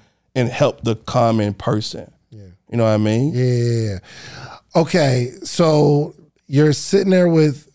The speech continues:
Speaker 2: billionaires at this dinner, right?
Speaker 1: Yeah.
Speaker 2: Is that, even there when she says,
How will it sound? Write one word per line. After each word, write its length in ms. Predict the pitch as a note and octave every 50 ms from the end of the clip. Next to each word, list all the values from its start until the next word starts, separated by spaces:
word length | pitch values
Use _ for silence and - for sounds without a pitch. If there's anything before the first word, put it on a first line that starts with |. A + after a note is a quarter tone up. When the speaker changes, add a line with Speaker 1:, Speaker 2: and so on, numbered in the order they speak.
| - A#2
Speaker 2:
billionaires 560 | A2 D3 E3+ E3+ D#3 D3 C3+ B2+ B2 A#2 G#2
at 80 | B2+ B2+
this 140 | A#2+ A2 -
dinner, 240 | - C3+ B2 A#2+
right? 260 | A2+ A#2 B2+ C3 C#3+ - - -
Speaker 1:
Yeah. 360 | G#2+ A2+ A#2 A2 G2+ G#2 B2 - - - _ - _ _ _ _ _ _ _ _ _ _ _ -
Speaker 2:
Is 160 | E3 D3+ C3
that, 340 | C#3+ E3 E3 E3+ E3 - - - _ _ - - _ _ _ _ _ _ _ _ _ _ _ -
even 320 | F#3+ F#3+ G#3+ G#3 A3 G#3
there 200 | F#3 G#3 G3+ F#3+
when 160 | E3+ D#3+ E3+
she 160 | C#3+ - - F3+
says, 500 | - - - G#3 G3 F3+ D#3+ D3 C#3